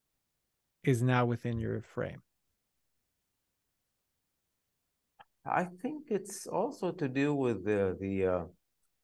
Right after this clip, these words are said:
Speaker 2: the environment that I live in and, uh, the, you know, the, the way, the, the society. Uh, not for me only, but even for my wife,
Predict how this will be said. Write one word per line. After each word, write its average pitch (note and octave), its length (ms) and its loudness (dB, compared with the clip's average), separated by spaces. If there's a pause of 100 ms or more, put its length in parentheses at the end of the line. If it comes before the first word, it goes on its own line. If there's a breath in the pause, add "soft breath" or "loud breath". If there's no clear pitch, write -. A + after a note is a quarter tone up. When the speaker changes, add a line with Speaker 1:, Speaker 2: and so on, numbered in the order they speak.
Speaker 2:
the A2+ 120 2
environment C3 720 4
that G2 120 0
I G2+ 180 2
live A2+ 260 2
in C#3 260 -2 (260)
and, G2 440 -4
uh, F#2+ 340 -2
the, F2+ 300 -2 (760)
you A2+ 80 -2
know, G#2 440 0
the, F#2+ 360 -2 (140)
the G2 80 -2
way, A2 460 2
the, G2 200 -6 (180)
the G#2 120 -4
society. A2 720 0 (1160)
Uh, A#2 280 6
not D3 220 6
for C#3 100 2
me C3 180 6
only, A2+ 340 2
but F#2+ 260 0
even G#2 240 -2
for G2+ 180 -2
my F2+ 180 0
wife, G2+ 300 4